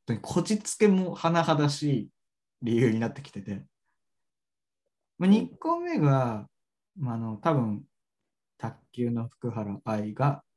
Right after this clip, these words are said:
Speaker 1: なんか、
Speaker 2: あー。
Speaker 1: すごい活躍したという、
Speaker 2: はいはいはい。
Speaker 1: えー、のと、なんか、知らん天皇の一家が結婚した <laughs> というので愛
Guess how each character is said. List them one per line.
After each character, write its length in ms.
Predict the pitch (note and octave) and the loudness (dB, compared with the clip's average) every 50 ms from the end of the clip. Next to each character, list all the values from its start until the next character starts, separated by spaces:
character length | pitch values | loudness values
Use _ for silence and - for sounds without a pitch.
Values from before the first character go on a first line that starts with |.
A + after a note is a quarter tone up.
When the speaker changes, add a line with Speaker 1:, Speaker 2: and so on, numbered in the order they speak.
| _ _ | _ _
Speaker 1:
な 120 | - G2+ | -6 -4
ん 40 | G2 | -4
か、 80 | G2 - | -2 -2
Speaker 2:
あ 40 | G#2+ | 0
ー。 20 | |
Speaker 1:
す 60 | A2 A#2 A#2+ | 0 -2 0
ご 420 | B2 C3 C3 C3+ C3+ C3+ C3+ C#3 C#3 | 0 0 0 0 0 0 -2 -2 -4
い 40 | C#3 | -6
活 140 | C#3 C3 - | -8 -10 -10
躍 260 | G2 G2 - G#2+ G2 | -12 -10 -8 -8 -8
し 140 | - - - | -8 -10 -8
た 320 | - G2 F#2+ - - _ _ _ _ _ _ _ _ _ _ _ _ | -8 -8 -8 -8 -12 _ _ _ _ _ _ _ _ _ _ _ _
と 120 | - A#2 G#2+ | -10 -8 -6
い 240 | G#2+ G#2 G#2 G2+ | -6 -6 -6 -8
う、 140 | G2 F#2+ - _ _ _ _ _ _ _ _ _ _ _ _ _ _ _ _ _ _ _ _ _ _ | -10 -12 -16 _ _ _ _ _ _ _ _ _ _ _ _ _ _ _ _ _ _ _ _ _ _
Speaker 2:
は 120 | F#2 F2+ | 0 0
い 60 | E2 - - | 0 -4 -8
は 80 | - - | -12 -12
い 20 | |
は 0 | |
い。 80 | - - _ _ - _ _ _ _ _ _ _ _ - - | -12 -12 _ _ -20 _ _ _ _ _ _ _ _ -14 -10
Speaker 1:
え 40 | B2+ A#2 A2 G#2 G2 G2 G2 G#2 A2 | -8 -6 -6 -6 -8 -8 -6 -6 -4
ー、 20 | |
の 140 | A2+ A2+ G#2+ | -4 -4 -6
と、 320 | - _ - D3 C#3+ C3+ | -8 _ 4 6 6 6
な 120 | C3+ C#3 C3+ | 6 6 4
ん 140 | C3 B2 | 4 2
か、 220 | - A2 F#2+ - - - - - - - - _ _ _ _ _ _ _ _ _ _ _ - A2 | 0 -4 -6 -6 -6 -10 -12 -16 -20 -20 -20 _ _ _ _ _ _ _ _ _ _ _ -16 -16
知 280 | - - - - - B2 | -14 -14 -8 -6 -4 -2
ら 220 | B2 B2+ B2+ C3 | 0 0 0 0
ん 220 | B2+ B2+ C#3 - - _ _ _ _ _ _ _ | 0 -2 -4 -6 -12 _ _ _ _ _ _ _
天 360 | - - C#3+ C3 B2+ B2+ B2 B2 | -4 0 0 2 2 2 2 2
皇 240 | C3 B2+ A#2+ A#2 | 2 2 2 -2
の 280 | A2 G#2 G#2 B2 C#3+ - _ - | -4 -6 -8 -10 -12 -16 _ -6
一 180 | C#3+ C#3 - _ _ _ | -6 -6 -6 _ _ _
家 120 | - G2+ | -12 -12
が 100 | G2 G2+ | -12 -14
結 220 | - - G#2 - - - _ | -14 -16 -16 -16 -16 -20 _
婚 280 | - - G#2+ G#2+ G#2+ | -10 -8 -8 -8 -6
し 160 | G#2 - - - | -8 -8 -8 -6
た 260 | A2+ G#2+ A2+ C#3 - _ _ _ | -8 -8 -8 -10 -14 _ _ _
<laughs> 540 | - - - _ - - - - - - - - - _ _ _ _ _ _ _ _ _ _ _ _ _ _ _ _ _ - _ _ _ _ _ _ _ - - - - - _ _ _ D3 C#3+ _ _ _ _ _ _ _ - | -20 -20 -18 _ -16 -16 -16 -16 -20 -20 -20 -20 -20 _ _ _ _ _ _ _ _ _ _ _ _ _ _ _ _ _ -20 _ _ _ _ _ _ _ -18 -18 -18 -18 -20 _ _ _ -20 -20 _ _ _ _ _ _ _ -8
と 120 | - C3 A#2+ | -4 -2 -2
い 160 | A2+ A2+ A2+ | 0 -2 -2
う 40 | A2+ | -2
の 100 | A#2 B2 | -2 0
で 120 | D3 C3+ | 0 0
愛 320 | - G#2+ G2 G2 G2 - | 0 -2 -4 -6 -6 -10